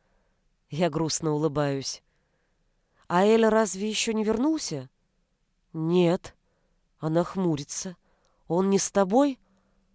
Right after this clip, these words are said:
Где он? С ним всё хорошо? Должно быть. Мрачно отвечаю я, чувствуя неприятный холод внутри.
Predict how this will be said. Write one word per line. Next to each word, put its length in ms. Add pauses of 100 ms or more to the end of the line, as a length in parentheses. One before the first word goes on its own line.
Где 380
он? 240 (540)
С 200
ним 160
всё 240
хорошо? 580 (1040)
Должно 800
быть. 340 (880)
Мрачно 640
отвечаю 640
я, 140
чувствуя 560
неприятный 640
холод 480
внутри. 600